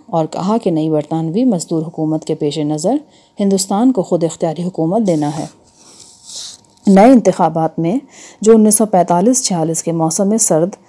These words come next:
موسم سرما و بہار میں ہوئے، ہندوستان،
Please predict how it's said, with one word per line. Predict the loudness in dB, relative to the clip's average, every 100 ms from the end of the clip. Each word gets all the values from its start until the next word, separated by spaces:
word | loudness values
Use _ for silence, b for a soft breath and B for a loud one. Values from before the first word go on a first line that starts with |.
| b b b
موسم | 0 2 4 4
سرما | 4 2 2
و | 0
بہار | 0 -2 -2
میں | -2 -4
ہوئے، | -2 0 0 -2 _ -4
ہندوستان، | -2 -2 -2 -2 -2 -2